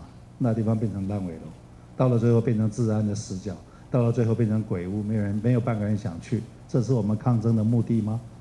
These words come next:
所以我是觉得我们可能要理智的来思考呢，如何善后。那你要如何善后？当然这里面就，就会牵扯到一个问题了，<clears throat> 要拆，以我的这个判断，这个业者去告国赔，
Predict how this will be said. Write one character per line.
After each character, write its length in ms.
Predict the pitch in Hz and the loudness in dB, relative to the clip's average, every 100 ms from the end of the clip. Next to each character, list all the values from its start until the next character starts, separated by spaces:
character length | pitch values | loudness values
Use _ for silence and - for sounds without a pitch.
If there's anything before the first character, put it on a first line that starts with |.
| - | -10
所 140 | - 113 | 0 2
以 40 | |
我 60 | 113 | 4
是 120 | 135 | 2
觉 140 | 123 | 2
得 120 | 120 | 2
我 80 | 110 | 2
们 160 | 107 113 | 0 -2
可 80 | 107 | -4
能 180 | 101 101 - - - - | -4 -6 -10 -18 -6 2
要 160 | 123 | 2
理 280 | 113 120 107 | 4 4 4
智 220 | 107 196 | 4 4
的 140 | 156 120 | 4 2
来 120 | 113 | 2
思 280 | 117 135 123 | 0 0 0
考 200 | 107 85 | -2 -4
呢， 200 | 98 92 | -2 0
如 200 | 104 139 | 2 4
何 160 | 120 104 | 4 2
善 280 | - 113 104 | 0 -2 -4
后。 160 | 104 - - - - - - - - | -8 -12 -18 -20 -20 -20 -20 -16 2
那 180 | 185 180 | 4 6
你 80 | |
要 140 | 175 185 | 6 6
如 160 | 170 | 6
何 100 | 170 | 4
善 180 | 175 190 | 4 4
后？ 120 | 170 | 4
当 140 | 160 160 | 4 4
然 60 | |
这 100 | 160 | 4
里 100 | 139 | 4
面 200 | 131 143 | 4 4
就， 140 | 139 135 | 4 2
就 160 | 147 | 2
会 80 | 131 | 2
牵 220 | 131 139 | 2 0
扯 100 | 131 | 0
到 140 | 113 117 | 0 0
一 40 | |
个 120 | 107 | 2
问 180 | 110 113 | 2 2
题 160 | 101 87 85 - - - - - - - - | 0 -6 -10 -18 -20 -20 -20 -20 -16 -4 4
了， 100 | 190 170 | 4 4
<clears throat> 120 | - | 4
要 180 | 156 135 | 2 2
拆， 280 | 139 135 160 - - - - - - - - - - - - - - | 2 2 -2 -10 -20 -20 -20 -20 -20 -20 -20 -20 -20 -20 -20 -20 0
以 140 | 123 | 4
我 200 | 131 120 | 6 4
的 140 | 107 107 | 2 0
这 140 | 117 | 2
个 200 | 110 104 | 2 2
判 240 | 101 - 110 | 2 0 0
断， 220 | 98 104 92 87 - - - - - - | -4 -6 -8 -14 -20 -20 -20 -20 -10 0
这 80 | |
个 80 | 123 | 2
业 180 | 120 131 | 4 2
者 160 | 110 98 | 0 -2
去 120 | 123 | -2
告 180 | 123 107 | -2 -2
国 260 | 98 95 | -2 -4
赔， 240 | 120 - | -2 -4